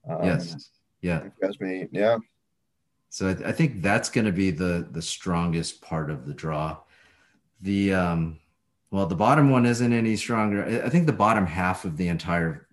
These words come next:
Speaker 2: women's draw is extremely deep. Um, maybe, maybe the players will beat themselves up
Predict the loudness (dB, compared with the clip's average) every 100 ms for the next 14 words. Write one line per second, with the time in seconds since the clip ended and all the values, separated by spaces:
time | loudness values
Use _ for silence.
0 | _ -6 -2 0 0 -2 -6 -4 -6 -8
1 | _ _ _ _ -6 -4 -4 -6 -2 2
2 | 2 2 -2 -4 -6 -10 _ _ _ _
3 | -8 -6 -4 -4 -6 -10 -14 _ _ _
4 | _ _ 0 2 0 0 2 2 2 -2
5 | 0 2 2 2 -2 0 0 0 -2 0
6 | 0 0 0 -2 -6